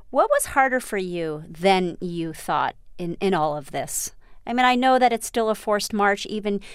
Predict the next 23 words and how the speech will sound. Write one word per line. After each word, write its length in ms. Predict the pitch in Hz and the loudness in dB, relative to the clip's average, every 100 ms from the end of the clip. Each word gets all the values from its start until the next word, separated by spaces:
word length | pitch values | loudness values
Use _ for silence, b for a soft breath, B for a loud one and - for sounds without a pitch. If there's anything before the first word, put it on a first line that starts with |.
| B | B
you 60 | 220 | 0
know, 100 | 202 | 2
getting 360 | 202 208 208 | 2 2 2
all 340 | 175 220 233 226 | 6 8 8 6
of 80 | |
the 80 | 202 | 2
projects 480 | 196 190 175 175 - | -2 0 0 -2 -6
funded 340 | 190 175 170 | -4 -4 -2
on 200 | 165 165 | -4 -4
Donors, 440 | 165 165 160 160 - | -4 -4 -4 -8 -10
uh, 240 | - 165 151 | -8 -8 -8
Donors 360 | 175 165 160 - | -8 -8 -8 -8
Choose, 420 | 180 160 160 180 | -8 -6 -6 -4
that 200 | 170 165 B B | -4 -4 B B
on-, 300 | 196 190 190 | 0 0 -2
you 120 | 185 180 | -6 -8
know, 100 | 170 | -2
seventy 380 | - 233 220 | 4 4 4
percent 300 | 196 185 175 | -2 -2 -4
of 60 | 156 | -8
the 60 | - | -8
projects, 460 | 165 156 160 - - | -8 -8 -10 -14 -12
uh, 200 | 180 156 | -10 -10